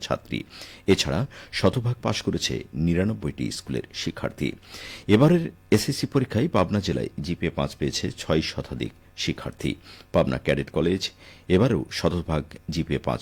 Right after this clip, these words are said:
অর্জন করার মধ্য দিয়ে ধারাবাহিক সাফল্য ধরে রেখেছে। এছাড়া পাবনা স্কয়ার স্কুল অ্যান্ড কলেজেও শতভাগ উত্তীর্ণ হয়ে চমক দেখিয়েছে।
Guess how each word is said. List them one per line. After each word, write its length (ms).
অর্জন 260
করার 300
মধ্য 160
দিয়ে 160
ধারাবাহিক 400
সাফল্য 360
ধরে 160
রেখেছে। 360
এছাড়া 340
পাবনা 240
স্কয়ার 260
স্কুল 220
অ্যান্ড 140
কলেজেও 340
শতভাগ 460
উত্তীর্ণ 400
হয়ে 160
চমক 360
দেখিয়েছে। 420